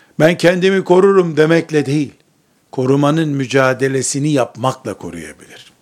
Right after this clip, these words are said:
Sözden arkadaşa, oturduğun yerden kıyafete varıncaya kadar, hatta, hatta yaptığın ibadete varıncaya kadar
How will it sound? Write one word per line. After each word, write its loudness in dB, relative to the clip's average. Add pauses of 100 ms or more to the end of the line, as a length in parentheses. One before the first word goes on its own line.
(1800)
Sözden 2
arkadaşa, -2 (580)
oturduğun 2
yerden 2
kıyafete 2
varıncaya -4
kadar, -20 (140)
hatta, -6 (420)
hatta -4 (600)
yaptığın -4
ibadete -10
varıncaya -10
kadar -20